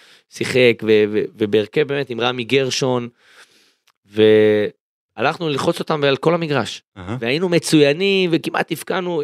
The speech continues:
Speaker 1: הפסדנו אחד אפס, והגענו למצבים מטורפים. והחלטנו שמאותו יום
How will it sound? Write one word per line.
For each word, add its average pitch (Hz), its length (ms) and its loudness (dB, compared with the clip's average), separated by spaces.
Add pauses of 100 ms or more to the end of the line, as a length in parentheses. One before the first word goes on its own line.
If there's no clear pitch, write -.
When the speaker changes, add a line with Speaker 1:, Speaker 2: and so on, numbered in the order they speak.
(100)
Speaker 1:
הפסדנו 160 400 -4
אחד 156 240 -2
אפס, 165 280 -10
והגענו 123 380 -10
למצבים 160 480 -4
מטורפים. 123 520 0 (520)
והחלטנו 180 560 -2 (140)
שמאותו 147 640 0
יום 120 340 0